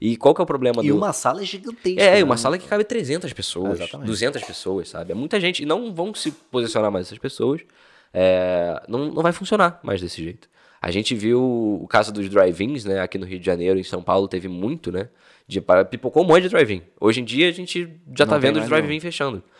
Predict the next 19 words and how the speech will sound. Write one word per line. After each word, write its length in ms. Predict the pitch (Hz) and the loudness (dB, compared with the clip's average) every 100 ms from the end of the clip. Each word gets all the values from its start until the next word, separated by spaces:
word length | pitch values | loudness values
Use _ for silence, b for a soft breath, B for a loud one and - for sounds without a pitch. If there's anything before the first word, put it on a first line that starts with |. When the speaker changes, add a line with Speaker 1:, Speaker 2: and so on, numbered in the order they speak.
| b b b | b b b
Speaker 1:
Porque 680 | 104 104 - 101 107 107 104 98 92 76 - _ - | -4 -2 0 4 4 4 4 2 0 -6 -12 _ -4
a 80 | 98 | -2
gente 220 | 117 131 | -2 -2
ainda 100 | 147 | -4
tava 320 | 143 156 170 | -2 -2 2
acostumado 540 | 180 165 - 143 143 147 | 0 0 -6 -2 -2 -2
com 80 | 143 | -6
o 40 | |
modelo 260 | 135 123 131 | -4 -2 -2
mercadológico 680 | 131 113 123 120 123 - 147 | -2 -2 0 4 2 2 -2
de... 280 | 104 92 - b b b b b _ _ | 2 0 -2 b b b b b _ _
Hoje 400 | 98 107 131 139 | 2 4 4 0
tem 300 | 147 - 131 - | -4 -2 -2 -2
um 220 | 139 196 | -4 -2
trilhão 340 | 196 156 131 | 0 2 0
de 80 | 117 | 0
sessão, 520 | - 101 - 101 160 _ _ _ _ _ _ | -2 -2 2 2 2 _ _ _ _ _ _
tem 180 | 110 107 | 0 0
sessão 500 | 101 101 104 98 87 | 0 -4 -2 -4 -6